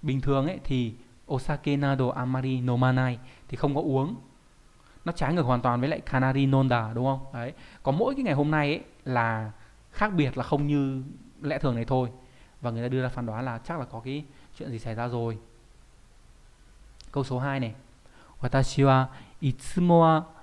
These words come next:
ekimae de kaimono suru no da ga, sono hi ni kagite kuruma de toku no supa made itta." Nghĩa là tôi luôn luôn mua đồ, đúng nhỉ? Tôi luôn luôn shopping ở trước ga. Thế nhưng riêng hôm nay tôi lại đi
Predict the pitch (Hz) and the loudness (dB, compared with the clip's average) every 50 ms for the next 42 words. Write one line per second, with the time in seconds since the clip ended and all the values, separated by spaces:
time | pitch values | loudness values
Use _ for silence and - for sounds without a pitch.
0 | - - - 131 - 160 160 160 160 156 151 139 135 127 135 143 151 - - 151 | -10 -6 -6 -4 0 2 2 4 4 4 4 4 4 2 2 0 0 0 0 2
1 | 147 139 143 139 135 135 135 131 - - 127 123 120 127 127 120 117 117 117 113 | 2 4 4 2 2 2 2 2 2 2 2 2 2 0 0 0 0 -2 -2 -2
2 | 117 117 117 - - - - - - - - 143 143 147 147 147 151 151 151 151 | -4 -6 -8 -12 -16 -20 -20 -20 -10 -4 0 2 4 4 6 6 6 4 4 4
3 | - 139 131 135 151 139 - 147 139 135 131 - - - - - - - - - | 2 2 2 2 0 0 2 2 2 0 -2 -4 -10 -18 -20 -20 -20 -20 -6 0
4 | - 160 151 151 151 147 143 143 151 165 170 - - - 156 147 151 143 143 - | 4 4 6 6 6 4 4 4 2 0 0 2 4 6 6 8 6 4 2 2
5 | 127 123 123 127 131 127 - - 151 139 135 - 127 120 117 123 123 123 127 135 | 0 2 2 2 0 0 0 2 2 2 2 2 0 0 0 2 0 0 0 0
6 | 143 151 151 - - - - - - 131 - - 127 117 113 113 - - - - | -2 -2 -4 -8 -14 -20 -12 -10 -8 -6 -4 -2 -2 -2 -4 -6 -10 -16 -20 -20
7 | - - - - 143 123 117 - - 151 147 143 156 165 170 165 165 165 170 165 | -14 -10 -8 -6 -6 -6 -6 -2 0 0 2 4 4 4 4 4 4 2 2 2
8 | 160 151 147 - - - - - - - 147 151 151 143 135 131 123 117 110 107 | 2 -2 -4 -10 -14 -20 -20 -12 -2 2 4 4 6 4 4 2 0 -2 -4 -8
9 | - - - 127 123 135 135 120 113 113 - 139 139 147 147 147 143 139 131 - | -12 -10 -8 -6 -4 -2 -4 -4 -6 -6 -4 -2 2 4 4 4 4 2 2 0
10 | - - - 160 147 147 135 110 104 104 107 - - 185 185 170 147 151 156 147 | -2 0 0 0 -2 -2 -4 -6 -6 -8 -6 -4 -4 -4 0 0 2 2 2 2
11 | 127 - - - - - - - - - - - - - 131 143 151 151 147 135 | -2 -6 -12 -20 -20 -20 -20 -20 -20 -20 -14 -6 -2 -2 0 2 2 2 2 2
12 | 131 175 170 165 170 170 165 160 156 151 - 151 147 147 139 151 139 135 139 | 4 4 4 4 4 2 2 0 -2 -2 -2 -2 -2 0 -2 -2 -4 -2 -2